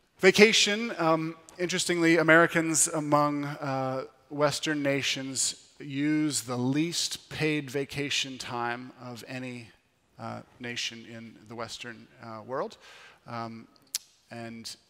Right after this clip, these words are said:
when we do, the way we tend to use our vacations, uh, at least the way I love to use vacations, is to go see new places, to go somewhere fun, a break from work, uh, because it's a break from, um, a change of scenery,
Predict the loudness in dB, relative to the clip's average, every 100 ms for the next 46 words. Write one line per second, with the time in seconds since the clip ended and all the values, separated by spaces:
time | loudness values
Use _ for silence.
0 | -12 -8 -6 -8 -6 -6 -6 -6 -4 -2
1 | -4 -8 -8 -8 -6 -4 -6 -6 -6 -6
2 | -8 -14 -12 -10 -8 -6 -4 -4 -6 -6
3 | -2 4 4 4 0 -2 -6 -6 -4 -6
4 | -6 -10 -10 -8 -8 -8 -10 -12 -10 -10
5 | -12 -8 -6 -6 -8 -10 -10 -4 -4 -2
6 | -6 -8 -10 -14 -20 -12 -10 -6 -6 -6
7 | -8 -4 -2 -2 -8 -16 -8 0 2 2
8 | 0 -6 -2 -4 -4 -10 -8 -6 -8 -10
9 | -6 -4 -4 -8 -14 -16 -18 -14 -14 -14
10 | -18 -20 _ _ _ -20 -16 -8 -6 -6
11 | -10 -6 -4 -2 0 -2